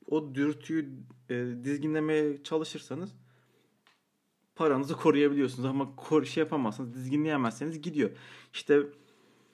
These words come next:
bu benim dizginlemeye çalıştığım duygulardan bir tanesi. Çünkü işte iPad, bu ye-, iPad'in kalemli versiyonu çıktığında ondan aldım. İşte ondan sonra yine mikrofonlar aldım.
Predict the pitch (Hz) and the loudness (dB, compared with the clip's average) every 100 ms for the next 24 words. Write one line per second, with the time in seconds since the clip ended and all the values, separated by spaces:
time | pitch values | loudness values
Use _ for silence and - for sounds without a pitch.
0 | - _ _ _ _ _ 175 196 170 151 | -20 _ _ _ _ _ 2 2 2 2
1 | 175 190 170 165 170 185 180 180 180 170 | 4 4 0 -2 0 2 0 -2 -4 -4
2 | - 165 175 156 139 139 190 185 202 151 | -6 -4 -2 2 2 2 -2 -4 -2 0
3 | 107 107 - - 160 143 123 - - - | -2 -4 -10 -8 -4 0 -2 -4 -12 -6
4 | 127 127 - - _ _ _ _ _ _ | -6 -6 -16 -20 _ _ _ _ _ _
5 | _ _ _ _ _ _ _ _ 127 131 | _ _ _ _ _ _ _ _ -2 -2
6 | - 135 - - 123 127 131 127 - 127 | -2 -4 -4 -10 -4 0 0 0 0 0
7 | 127 127 127 127 123 123 123 123 127 - | 0 -2 -2 -2 0 0 -2 -2 -6 -8
8 | 120 120 113 123 120 - 127 123 117 120 | -4 -4 -4 -6 -6 -8 -10 -4 -2 0
9 | 123 123 101 92 107 - _ _ _ _ | 2 2 0 -4 -10 -16 _ _ _ _
10 | _ _ _ _ - - - 107 104 107 | _ _ _ _ -20 -18 -8 -6 -4 -4
11 | 117 120 120 113 113 113 120 120 120 127 | -4 -4 -6 -6 -6 -4 -2 -2 -2 -4
12 | 127 123 117 113 95 92 104 | -4 -4 -2 -2 -4 -8 -14